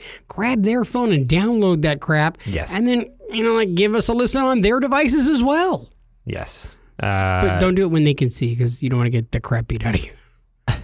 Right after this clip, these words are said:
Speaker 2: Or, or just talk to them. Be like, "Hey, have you listened to Super Gamer Boys today? You need your daily dose of Super Gamer Boys."
Speaker 1: Yeah.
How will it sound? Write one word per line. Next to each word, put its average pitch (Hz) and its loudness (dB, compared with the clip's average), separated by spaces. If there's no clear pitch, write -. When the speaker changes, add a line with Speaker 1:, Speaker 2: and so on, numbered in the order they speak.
Speaker 2:
Or, 120 0
or 113 -2
just 104 -6
talk 85 -6
to - -14
them. 87 -6
Be 90 -4
like, 95 -4
"Hey, 170 -2
have 90 -2
you 131 -2
listened 123 -2
to 110 -2
Super 104 -6
Gamer 101 -2
Boys 101 -2
today? 98 0
You 135 -2
need 120 -2
your 98 -2
daily 101 0
dose 95 0
of 90 -4
Super 92 -6
Gamer 82 -6
Boys." 78 -8
Speaker 1:
Yeah. 120 -6